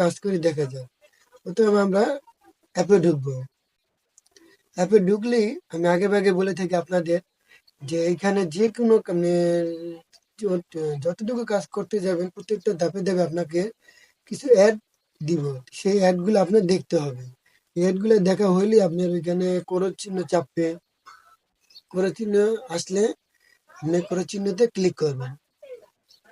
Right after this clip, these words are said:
চলুন তাহলে দেখে নিই। প্রথমত আমরা ছবি ক্লিক করব।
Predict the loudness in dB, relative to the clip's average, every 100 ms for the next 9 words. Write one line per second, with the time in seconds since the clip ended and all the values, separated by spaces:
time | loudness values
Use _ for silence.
0 | -20 -20 -20 _ -4 4 4 4 -2 0
1 | 2 2 0 0 0 -4 -4 -10 -10 -12
2 | -16 _ _ _ _ _ _ _ -20 -20
3 | _ -4 2 4 4 2 2 2 0 0
4 | 0 -2 -2 -2 -4